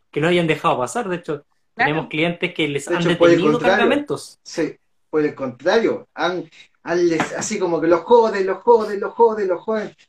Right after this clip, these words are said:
Speaker 3: Por el contrario, terriblemente por el contrario.
Speaker 2: <clears throat> No, y de
Speaker 3: No,
Speaker 2: hecho,
Speaker 3: brígido.
Speaker 2: este, a mí me causó igual curiosidad. Yo dije, "Ah, quizás es un producto, puede ser". Son trescientos,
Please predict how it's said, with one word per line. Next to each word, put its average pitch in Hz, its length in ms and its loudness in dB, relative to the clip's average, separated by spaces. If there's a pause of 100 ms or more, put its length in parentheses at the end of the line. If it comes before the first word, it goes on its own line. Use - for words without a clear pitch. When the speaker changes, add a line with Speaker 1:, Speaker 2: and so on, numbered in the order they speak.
Speaker 3:
Por 147 100 -6
el 143 80 -6
contrario, 156 380 -6
terriblemente 226 520 -2
por 233 120 0
el 226 60 -12
contrario. 226 420 -4
Speaker 2:
<clears throat> 170 140 -8 (600)
No, 240 140 -6
y 302 60 -2
de 262 80 -4
Speaker 3:
No, 254 60 0
Speaker 2:
hecho, 294 200 -6
Speaker 3:
brígido. - 140 -8
Speaker 2:
este, 294 400 -10 (520)
a 220 60 -10
mí 240 100 -4
me 311 140 -2
causó 294 340 -8
igual 277 320 -8
curiosidad. 294 680 -2
Yo 247 100 -8
dije, 247 260 -12
"Ah, 277 240 -2
quizás 262 340 -6
es 277 60 -6
un 254 140 -4
producto, 202 500 -10
puede 185 180 -14
ser". - 200 -12 (480)
Son 240 340 -8
trescientos, 269 1160 -8